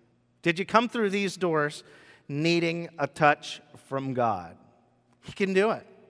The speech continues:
And hopefully those closest to you are aware of your need, and you're not hiding it, you're not keeping it from them, but you're making people aware so that they can be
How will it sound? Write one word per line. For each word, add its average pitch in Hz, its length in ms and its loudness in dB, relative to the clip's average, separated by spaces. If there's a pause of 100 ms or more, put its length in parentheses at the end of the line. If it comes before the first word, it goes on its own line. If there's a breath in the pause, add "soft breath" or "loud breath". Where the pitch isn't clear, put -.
(720 loud breath)
And 165 120 4
hopefully 208 440 4
those 175 260 -2
closest 208 480 -4
to 156 60 -10
you 143 160 -2
are 151 140 2
aware 185 500 2
of 160 180 -2
your 151 220 -2
need, 160 340 -2
and 143 100 -10
you're 143 80 -4
not 160 200 0
hiding 196 340 2
it, 160 180 -6
you're 151 80 -4
not 160 200 -4
keeping 170 320 -6
it 151 100 -10
from 247 380 -10
them, 143 240 -4 (260 loud breath)
but 180 140 -8
you're 180 180 -10
making 233 480 -8
people 214 300 -6
aware 196 280 -2
so 165 200 -10
that 160 80 -16
they 170 140 -10
can 160 200 -8 (420 loud breath)
be 156 300 0